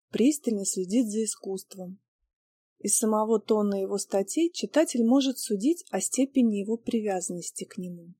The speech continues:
В качестве заведующего художественным отделом публичной библиотеки Владимир Васильевич Стасов десятки лет состоит в буквальном смысле слова заваленным всевозможными художественными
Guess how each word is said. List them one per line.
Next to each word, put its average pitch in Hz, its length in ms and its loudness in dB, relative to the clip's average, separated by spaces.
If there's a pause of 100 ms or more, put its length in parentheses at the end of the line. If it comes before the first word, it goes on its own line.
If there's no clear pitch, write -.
(340)
В - 100 -20
качестве - 480 0
заведующего 190 720 2
художественным 190 880 -2
отделом 190 500 -2
публичной 190 560 -6
библиотеки 185 840 -4 (340)
Владимир 214 520 4
Васильевич 202 680 0
Стасов 294 480 -2 (260)
десятки 196 540 0
лет 254 240 4
состоит 226 480 0
в 185 60 -12
буквальном 220 500 4
смысле 226 460 -2
слова 220 500 -2
заваленным 190 800 0
всевозможными 208 840 0
художественными 202 1000 -4